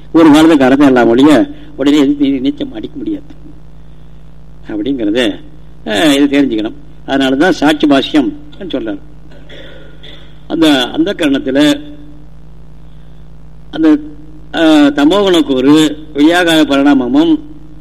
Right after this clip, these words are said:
சத்துவகுணக்கூறு ஞானாகார பரிணாமம் அடைகிறது. சொப்பனத்தில் அகாவித்தையே விடயத்திற்கும் ஞானத்திற்கும் உபாதான காரணமாம். இவ்வாற்றால் வாகியமான ரஜு சர்ப்பங்களும், வாகியம்னா வெளி உள்ளது, ஆந்திரமான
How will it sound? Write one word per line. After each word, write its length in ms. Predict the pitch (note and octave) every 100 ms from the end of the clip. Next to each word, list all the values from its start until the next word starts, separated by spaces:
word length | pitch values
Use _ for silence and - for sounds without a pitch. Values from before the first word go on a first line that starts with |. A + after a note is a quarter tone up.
| -
சத்துவகுணக்கூறு 640 | - C#3 F#3+ F#3 D#3+ C#3+ C#3
ஞானாகார 500 | B2+ C#3+ D#3+ D3+ C#3+
பரிணாமம் 300 | C3 B2 D3
அடைகிறது. 460 | A2 G#2 G2 F#2+ A#2+ G2 - - - - - - - - -
சொப்பனத்தில் 680 | - D#3+ D#3+ G#3 D3+ D3+ D#3
அகாவித்தையே 800 | D3+ C#3+ F3 E3 D3+ D3 C#3+ C#3+ D3+ D3+ -
விடயத்திற்கும் 760 | B2+ C#3+ F#3 E3+ D3+ C3+ C#3 C3
ஞானத்திற்கும் 680 | A#2+ C3+ F3 D3 C#3+ - C3
உபாதான 380 | B2+ D3+ D3 C3+
காரணமாம். 540 | B2 G#2 G2+ G2+ A2+ G2 - - - - -
இவ்வாற்றால் 640 | A2 A#2 C3 - C#3+ D3 D3 - - - - -
வாகியமான 640 | A#2 C3 C#3 C#3+ C#3+ D3 D3 D3 - - - -
ரஜு 260 | C3 C3+ F#3
சர்ப்பங்களும், 640 | E3+ D3 C3+ A2+ G#2+ A#2 G2+
வாகியம்னா 300 | C3+ D3+ E3
வெளி 200 | C#3+ D3+
உள்ளது, 300 | B2 G2 G2 - - - - - - - -
ஆந்திரமான 580 | B2 D3+ E3 E3 D#3